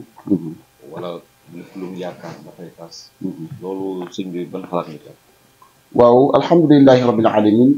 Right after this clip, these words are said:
Speaker 1: Beneen yoon, ñu waat ak yéen rek, euh, question bi nga xam ne Mouhamed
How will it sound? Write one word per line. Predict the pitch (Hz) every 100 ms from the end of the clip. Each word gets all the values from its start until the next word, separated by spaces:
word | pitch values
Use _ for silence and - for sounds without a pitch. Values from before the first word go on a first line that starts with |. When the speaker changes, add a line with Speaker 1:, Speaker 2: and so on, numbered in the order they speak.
| -
Speaker 1:
Beneen | 98 110 107
yoon, | 104 110 110 _ -
ñu | 98
waat | 107 107
ak | 104
yéen | 101 98
rek, | 117 117
euh, | 104 87 - - _ _ _ _ _ _ _ - -
question | 131 - 117 110
bi |
nga | 117 120
xam | 107
ne | 104
Mouhamed | 101 - 117 101